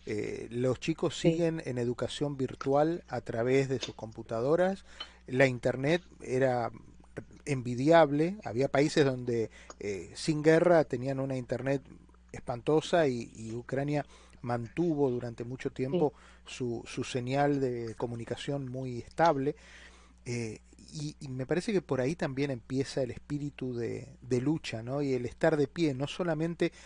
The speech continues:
Speaker 1: con un fusil en el
Speaker 2: Exactamente.
Speaker 1: frente.
Speaker 2: Como siempre digo, no bajar las alas.
Speaker 1: Claro.
Speaker 2: No bajar los brazos. Eh, voy a agregar un poco de lo que dijo Alexander
Speaker 1: Sí,
Speaker 2: ahora, de esta
Speaker 1: sí.
Speaker 2: parte migratoria y recuperatoria.
Speaker 1: Ujú.
Speaker 2: Em,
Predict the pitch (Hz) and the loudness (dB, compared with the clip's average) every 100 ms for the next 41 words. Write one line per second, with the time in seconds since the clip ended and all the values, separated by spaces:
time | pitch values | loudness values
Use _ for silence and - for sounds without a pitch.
0 | - - 131 160 - 139 - 170 160 127 | -14 -4 0 0 -4 -8 -4 -2 0 0
1 | 120 - 180 175 170 160 - - - 156 | 0 4 6 4 2 -4 -6 -18 -8 -6
2 | 165 156 185 180 170 202 202 196 190 208 | -4 2 4 4 4 4 6 4 4 4
3 | 185 190 190 - 190 196 175 - 175 175 | 4 4 2 2 0 2 0 2 0 0
4 | 143 - - - - 104 - 175 180 175 | -4 -10 -20 -10 -8 -8 -8 -4 0 0
5 | - 190 190 160 180 175 - 156 - - | 0 0 0 0 0 0 -6 -10 -10 -10
6 | 156 151 147 - 190 190 165 165 170 185 | -8 -8 -10 -2 4 4 4 4 4 2
7 | 170 170 170 180 156 151 151 - 151 143 | 0 -2 0 2 2 0 -2 -2 -2 -2
8 | 147 165 - 156 - - 151 - - 160 | -4 -6 -2 -2 -2 -6 -6 -8 -10 -8
9 | 160 - 147 156 160 185 156 139 143 - | -4 0 0 2 0 0 0 -2 -4 -4
10 | 151 117 120 - - - 160 156 - 147 | -4 -4 -12 -20 -20 -2 0 0 0 0
11 | 151 151 151 151 143 139 170 180 175 156 | 0 -2 -2 0 0 4 4 6 4 2
12 | 156 - 151 - 139 139 - 175 185 190 | -2 -4 -8 -6 -4 -2 0 0 2 0
13 | - - 120 110 120 151 151 151 151 151 | -2 -16 -14 -12 -10 -6 -4 -2 -2 -4